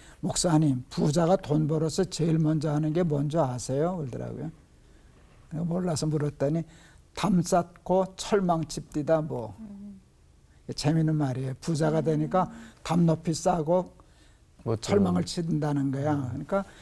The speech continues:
Speaker 1: 돈이 많아지면 편안해. 차도 사고 집도 넓어지고 뭐 좋은 가재도구도 있고 그런데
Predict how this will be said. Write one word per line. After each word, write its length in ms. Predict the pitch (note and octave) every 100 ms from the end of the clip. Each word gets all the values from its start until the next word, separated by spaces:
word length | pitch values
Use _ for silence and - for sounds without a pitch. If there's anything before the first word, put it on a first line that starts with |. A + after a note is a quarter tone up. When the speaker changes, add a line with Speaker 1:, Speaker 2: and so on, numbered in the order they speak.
| - -
Speaker 1:
돈이 320 | F3 F#3+ A3
많아지면 760 | G#3 F3 F3+ F3+ F3+ F3+ G#3 -
편안해. 560 | - G#3+ F#3+ E3+ D#3
차도 440 | D3+ - F#3 E3+ E3
사고 360 | D#3+ D#3+ D#3
집도 320 | C#3+ D#3+ - D#3
넓어지고 840 | D3+ C#3 D3+ C#3+ C#3+ D#3 D3+ D3 - -
뭐 120 | C3+
좋은 460 | D3 C3 D#3 D3+ C#3+ -
가재도구도 680 | C#3+ D3 D3 C3+ C#3+ C#3+ C#3
있고 160 | D3
그런데 400 | C#3+ D3 D#3+ G3+